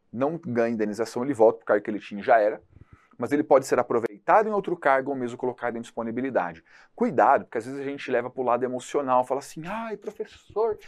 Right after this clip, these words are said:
isso vai acontecer comigo", tal. Olha, assumir um cargo subjúdice que tá sendo discutido judicialmente tem esses riscos. E na prática eles acabam colocando como excedente, sabe? Varia do órgão e tal. Mas na sua prova,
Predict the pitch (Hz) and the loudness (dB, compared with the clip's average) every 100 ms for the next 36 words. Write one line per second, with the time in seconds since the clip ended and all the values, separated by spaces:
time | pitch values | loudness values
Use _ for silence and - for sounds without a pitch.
0 | - - 208 185 202 202 196 190 202 202 | -14 -8 -2 2 2 2 -2 -2 -4 -2
1 | 196 175 208 202 170 170 170 180 - _ | -4 -2 -2 0 -2 4 4 4 0 _
2 | - 175 113 110 143 175 233 156 156 147 | 4 6 6 0 -4 -4 0 4 4 2
3 | - 120 98 85 170 - - 127 113 - | -6 -6 -6 -2 -4 -4 -2 0 0 0
4 | 123 117 - 113 110 104 101 - 92 101 | -4 -4 -8 -6 -6 -8 -10 -2 0 0
5 | 170 - 120 127 - 392 320 285 - - | -2 -4 -6 -6 -6 4 8 8 6 -10
6 | - - - _ _ _ _ _ _ _ | -20 -20 -20 _ _ _ _ _ _ _
7 | _ 247 359 - _ 113 143 - - 135 | _ -10 -6 -6 _ -6 -6 -8 -10 -8
8 | 120 123 131 135 113 110 120 120 117 - | -6 -6 -6 -6 -6 -6 -8 -8 -8 -8
9 | 117 87 98 92 - 110 92 98 104 104 | -10 -8 -10 -12 -8 -8 -6 -6 -6 -2
10 | 90 92 92 87 92 85 _ - _ 123 | 0 0 -2 -6 -4 -4 _ -20 _ -10
11 | 120 123 - 214 220 - 110 135 98 | -8 -10 -2 -2 -2 2 4 4 2